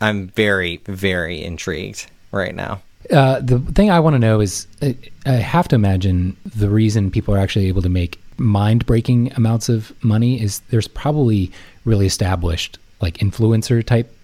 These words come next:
Speaker 1: Mm-hmm.
Speaker 2: of people. So I doubt that you can just create a random gif of something, pop it on there, and make, like, five hundred bucks. You need to have some, I'm guessing, an account that has, like,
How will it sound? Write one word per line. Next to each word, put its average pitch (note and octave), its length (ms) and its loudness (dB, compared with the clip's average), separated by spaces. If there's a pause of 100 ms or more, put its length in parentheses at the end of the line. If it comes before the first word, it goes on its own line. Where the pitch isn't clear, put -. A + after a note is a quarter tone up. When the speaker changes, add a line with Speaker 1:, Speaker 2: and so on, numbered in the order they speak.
(160)
Speaker 1:
Mm-hmm. G#2+ 160 0
Speaker 2:
of F2+ 260 -2 (180)
people. C3+ 420 2 (360)
So F#2 520 0 (120)
I A#2+ 80 2
doubt A#2 380 2
that F#2+ 100 -4
you G2+ 180 -2
can G#2+ 120 0
just F2 180 -2
create F2+ 420 0
a G#2+ 60 2
random F2+ 420 2
gif F2+ 280 -2
of F2 100 -6
something, E2 480 -2
pop - 260 0
it F2 60 4
on F2 200 0
there, E2 180 0
and E2+ 100 -2
make, E2 240 -4
like, D2+ 160 -12 (220)
five E2+ 140 0
hundred E2 180 -4
bucks. - 320 0
You F#2+ 140 -2
need G2 160 0
to G2 80 -2
have F#2 260 -2
some, F2+ 300 -2 (440)
I'm E2+ 220 -4
guessing, G2+ 540 -2
an A2 200 0
account G2+ 540 0
that E2+ 120 0
has, F2 420 -2
like, - 400 -8